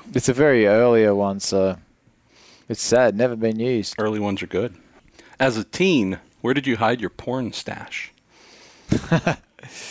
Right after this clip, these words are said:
Speaker 1: Porn? What's that? I never looked at it. That's the thing, like, when we were teens, yeah, that's actually,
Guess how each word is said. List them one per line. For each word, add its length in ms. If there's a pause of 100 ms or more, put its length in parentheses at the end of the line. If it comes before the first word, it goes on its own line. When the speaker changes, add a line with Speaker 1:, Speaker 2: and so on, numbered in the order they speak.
(500)
Speaker 1:
Porn? 560
What's 240
that? 260
I 40
never 280
looked 260
at 140
it. 140 (760)
That's 220
the 60
thing, 260
like, 220
when 140
we 140
were 120
teens, 360
yeah, 100
that's 420
actually, 640